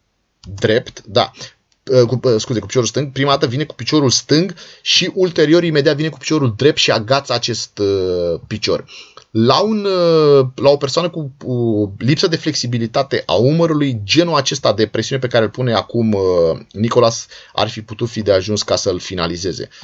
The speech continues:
Mai ales că pune și această, uh, presiune, după cum vedeți, este foarte compactat. Dacă nu ai atât de multă flexibilitate încât să poți să ții piciorul ăsta în această poziție, cu corpul atât de lipit, uh, ai fi forțat să, să bați, să renunți la luptă.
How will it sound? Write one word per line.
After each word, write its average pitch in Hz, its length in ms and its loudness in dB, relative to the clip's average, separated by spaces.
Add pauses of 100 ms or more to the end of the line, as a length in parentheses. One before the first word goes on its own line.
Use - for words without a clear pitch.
(180)
Mai 113 180 2
ales 113 160 0
că 110 140 -2
pune 117 240 -4
și 107 120 0
această, 113 400 -2 (140)
uh, 101 180 0
presiune, 131 320 -2
după 113 180 -2
cum 123 120 -2
vedeți, 127 220 0
este - 140 -4
foarte 139 580 0
compactat. 117 640 -2
Dacă 87 240 -2
nu 117 100 -2
ai 151 100 2
atât 139 200 -2
de 127 100 2
multă 123 360 0
flexibilitate 110 580 -2
încât 113 160 -2
să 107 140 -4
poți 131 220 -2
să 123 80 -2
ții 117 160 -8
piciorul 117 320 0
ăsta 101 320 0 (360)
în 107 140 0
această 101 400 0
poziție, 110 520 -4
cu - 220 -18
corpul 135 420 2
atât 110 300 -2
de 101 320 4
lipit, 123 400 -6
uh, 98 520 2 (160)
ai 92 140 -4
fi 107 120 -6
forțat 98 400 -4
să, - 160 -6 (800)
să - 320 -6
bați, 87 340 -2
să - 60 -6
renunți 87 260 -6
la 85 100 0
luptă. - 360 -8